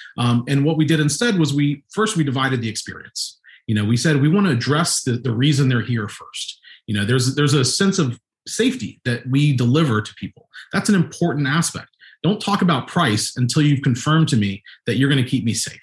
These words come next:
And so we talked about the benefits. Here's how many towing miles you get. These are the different services you get. Oh, and you may only think we're a tow truck company, but we actually do these other things.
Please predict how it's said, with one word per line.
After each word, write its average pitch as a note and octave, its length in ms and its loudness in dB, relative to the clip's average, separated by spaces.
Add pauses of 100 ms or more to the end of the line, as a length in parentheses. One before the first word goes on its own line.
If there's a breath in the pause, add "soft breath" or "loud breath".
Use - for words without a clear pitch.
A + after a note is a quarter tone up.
(260 loud breath)
And A2 100 -2
so D#3 140 2
we F3+ 80 2
talked F3 260 -2
about D3 180 0
the B2+ 60 -2
benefits. - 580 -6 (300 loud breath)
Here's F3+ 160 2
how F#3 80 2
many D#3+ 160 4
towing C#3 320 0
miles A2 300 -2
you G#2+ 80 -4
get. G2+ 260 -8
These E3 160 2
are F3+ 60 2
the D#3+ 80 4
different C#3+ 280 -2
services A#2 460 -2
you G#2+ 100 -4
get. G#2 180 -6 (300 loud breath)
Oh, G#3 300 0
and C#3+ 380 0
you D#3+ 100 2
may F3 220 2
only D#3+ 180 4
think C3+ 160 0
we're B2+ 80 0
a A#2 60 0
tow F#3+ 120 0
truck C#3+ 220 -4
company, B2 260 -4
but B2 100 -2
we C#3 60 -2
actually C3+ 280 -2
do A#2+ 180 2
these A2 160 0
other F#2 180 -6
things. - 460 -10